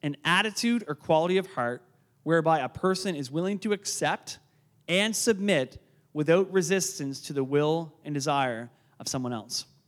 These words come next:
The meek are blessed because they are making the conscious choice to submit and accept the authority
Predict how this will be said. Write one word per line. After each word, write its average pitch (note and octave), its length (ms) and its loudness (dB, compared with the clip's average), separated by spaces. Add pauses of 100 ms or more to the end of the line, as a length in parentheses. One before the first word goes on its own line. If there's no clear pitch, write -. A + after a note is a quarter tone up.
(2000)
The D3+ 80 2
meek E3+ 500 -2 (380)
are D3 120 4
blessed C#3 720 -2 (440)
because D#3 300 -2
they E3 160 4
are G3+ 100 2
making F#3 320 -4
the D3+ 100 -4
conscious D#3 540 -4
choice C3 560 -6 (840)
to - 100 -10
submit C#3 640 -2 (300)
and D3+ 100 -10
accept - 580 -4 (920)
the C3+ 100 -2
authority A#2+ 640 -2